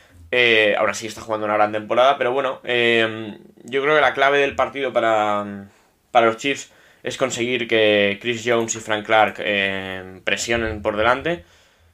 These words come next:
eh, conseguir parar la carrera. Eh, es verdad que Buffalo no, no es un equipo que te vaya a correr, no lo va a intentar, pero es verdad que contra, contra los Chiefs deberían intentar hacer algo más de la carrera, que lo hicieron el otro día contra Baltimore, que era una gran defensa en ese sentido,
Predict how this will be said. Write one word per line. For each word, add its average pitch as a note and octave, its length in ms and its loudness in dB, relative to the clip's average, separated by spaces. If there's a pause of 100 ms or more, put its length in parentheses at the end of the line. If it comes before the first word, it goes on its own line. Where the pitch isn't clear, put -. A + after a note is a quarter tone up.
(100)
eh, A#2 320 2
conseguir A#2 400 -4
parar A#2 240 2
la A2 100 0
carrera. G#2 440 -2 (500)
Eh, G2 480 -2
es A#2 80 -8
verdad C3 220 2
que B2 100 -2
Buffalo A#2 420 2
no, A#2+ 320 -2
no B2+ 300 -4
es A2+ 100 -6
un A#2 120 -6
equipo A#2 260 -8
que G#2 80 -6
te G2+ 60 -4
vaya G#2 200 6
a G2+ 60 0
correr, C3+ 320 -2 (640)
no A#2+ 180 -2
lo A#2+ 80 6
va A2+ 60 4
a A2+ 40 2
intentar, A#2 400 0
pero A2 200 2
es G#2+ 80 -8
verdad A2 220 -2
que A#2 100 -8
contra, G2 880 0 (220)
contra A2 220 -6
los G#2+ 100 -6
Chiefs A#2+ 180 -6
deberían A#2 360 4
intentar G#2 640 0
hacer A2+ 280 -2
algo G#2+ 200 2
más G#2+ 200 -4
de A2 60 -6
la G2 120 2
carrera, G#2 320 0
que G2+ 80 -2
lo G2+ 80 -4
hicieron G2+ 240 -8
el G#2 60 -4
otro G2+ 120 -6
día G#2 140 0
contra G2+ 580 2
Baltimore, A2 420 0
que G2+ 60 -2
era G2+ 100 2
una G2 120 0
gran G2+ 180 0
defensa G2+ 320 -6
en G2+ 60 -4
ese G2+ 140 -10
sentido, G#2 440 0